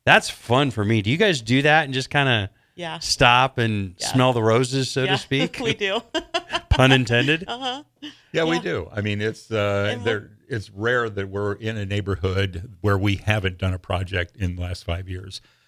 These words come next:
Speaker 3: But I, there's one story that I just absolutely love, but it's more personal to me. And when I was, oh, I was probably in my early mid-twenties, and I had just left college, and I was working with my dad, uh, who started the company, uh, the family business.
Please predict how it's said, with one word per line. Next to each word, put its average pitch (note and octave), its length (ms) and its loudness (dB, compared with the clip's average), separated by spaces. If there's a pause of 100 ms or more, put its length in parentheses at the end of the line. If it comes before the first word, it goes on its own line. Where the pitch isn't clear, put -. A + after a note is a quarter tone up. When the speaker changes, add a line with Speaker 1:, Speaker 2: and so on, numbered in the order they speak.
(120)
Speaker 3:
But A#2+ 140 2
I, A#2+ 140 4
there's G#2+ 420 0
one A#2+ 200 0
story G#2+ 380 2
that F2+ 200 0
I G#2 120 4
just F#2 220 -2
absolutely F#2 500 0
love, F#2+ 240 2
but F#2+ 80 -4
it's F2 180 -8
more G2 140 4
personal - 420 0
to - 140 -12
me. F#2+ 360 2 (420)
And G2+ 580 4
when G2 280 4
I G#2+ 220 2
was, F#2+ 460 2
oh, F#2 160 0
I G2 120 2
was F2+ 120 0
probably F#2+ 380 0
in F2+ 120 -2
my F2+ 360 -2
early G2 360 2
mid-twenties, F#2 1080 0
and F#2+ 180 2
I F#2 140 0
had F2 200 0
just A2 300 0
left G2 240 0
college, F#2+ 580 0
and F#2+ 160 0
I F#2 60 2
was F#2 300 0 (360)
working A2 300 6
with G#2 180 4
my F#2 160 4
dad, F#2 540 2
uh, F2+ 180 4
who F2+ 120 2
started G#2 400 4
the F2+ 60 2
company, F2 520 -2 (140)
uh, F2 400 -6
the F2 120 -4
family F#2 340 0
business. F#2 480 -2